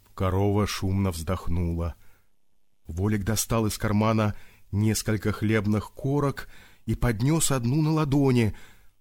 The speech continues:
Корова ткнулась в ладонь мокрым большим носом, взяла корку, стала медленно жевать.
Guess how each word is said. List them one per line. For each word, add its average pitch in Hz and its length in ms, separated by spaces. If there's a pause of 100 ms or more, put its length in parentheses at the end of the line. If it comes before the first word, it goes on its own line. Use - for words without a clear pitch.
(340)
Корова 113 340
ткнулась 120 560
в 95 60
ладонь 117 380
мокрым 113 460
большим 107 420
носом, 139 520 (400)
взяла 113 400
корку, 151 800 (380)
стала 107 480
медленно 110 840 (340)
жевать. 90 800